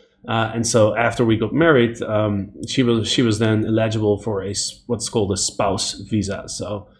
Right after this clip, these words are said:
uh, that w-, that enabled us essentially to move to the States together. So that's what we did.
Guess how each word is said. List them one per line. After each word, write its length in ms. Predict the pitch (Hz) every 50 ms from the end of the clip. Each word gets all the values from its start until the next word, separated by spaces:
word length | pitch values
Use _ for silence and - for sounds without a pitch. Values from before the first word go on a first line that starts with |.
| _ _ _ _ _ _
uh, 360 | - 98 95 92 95 95 95 90 -
that 180 | 110 117 139 143
w-, 240 | 113 120 117 - 110
that 180 | 123 127 113
enabled 380 | 123 117 117 120 113 113 104 104
us 180 | 110 104 -
essentially 440 | 110 110 - 123 113 107 - 117 107
to 140 | 101 - 101
move 260 | 95 107 110 104 101 -
to 80 | - -
the 140 | - 101
States 320 | 95 - - 127 107 98 -
together. 420 | - 104 98 117 95 87 - _ _ _ _ _ _ _ _ _ _ _ _ _ _ _ _ _ _ _ _
So 420 | - - 233 233 165 123 - - - - _ _ _ _ _ _
that's 200 | - 147 147 -
what 140 | 151 147 120
we 100 | 117 123
did. 260 | 127 165 208 - -